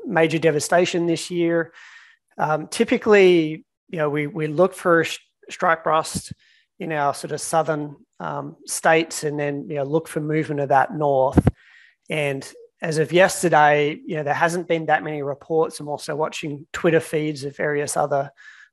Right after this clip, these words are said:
um, people around the country. So I,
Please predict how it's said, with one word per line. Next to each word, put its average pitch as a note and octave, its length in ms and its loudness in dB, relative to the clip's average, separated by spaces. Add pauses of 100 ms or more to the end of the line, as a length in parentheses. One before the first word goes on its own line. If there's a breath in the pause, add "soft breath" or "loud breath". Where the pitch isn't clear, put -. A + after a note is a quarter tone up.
(120)
um, C3+ 160 -6
people D3+ 280 -4
around D3 220 0
the C3+ 80 -8
country. D#3+ 560 -4 (440 loud breath)
So F#3 300 8
I, F3 320 4